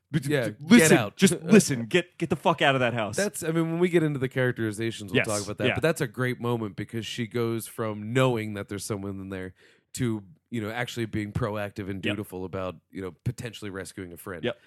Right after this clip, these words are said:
Speaker 1: yep.
Speaker 2: That's a cool moment.
Speaker 1: It's a really cool moment. It, like, one of my favorite moments in Halloween is Laurie's walk across the street to go to the house that she's like,
Speaker 2: Oh, yeah.
Speaker 1: she doesn't know Michael is in yet, but, like,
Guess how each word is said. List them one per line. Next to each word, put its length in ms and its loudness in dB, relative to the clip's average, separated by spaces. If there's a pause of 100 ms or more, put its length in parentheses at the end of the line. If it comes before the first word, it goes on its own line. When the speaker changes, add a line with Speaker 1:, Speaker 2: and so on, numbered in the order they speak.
(140)
Speaker 1:
yep. 80 -2
Speaker 2:
That's 140 0
a 40 -4
cool 200 0
moment. 360 -8
Speaker 1:
It's 160 0
a 40 8
really 320 2
cool 200 -2
moment. 240 -4 (160)
It, 180 -2
like, 260 2 (320)
one 120 2
of 60 2
my 100 2
favorite 300 2
moments 380 -2
in 140 -4
Halloween 640 -4
is 260 -8
Laurie's 760 -2
walk 800 -2
across 400 -2
the 80 -6
street 480 -4
to 100 -6
go 260 2
to 60 0
the 120 -6
house 360 -4
that 200 -6 (100)
she's 420 -4
like, 160 0
Speaker 2:
Oh, 140 2
yeah. 180 0
Speaker 1:
she 60 0
doesn't 260 4
know 300 2
Michael 400 2
is 120 0
in 120 -2
yet, 320 0
but, 120 -6
like, 300 -4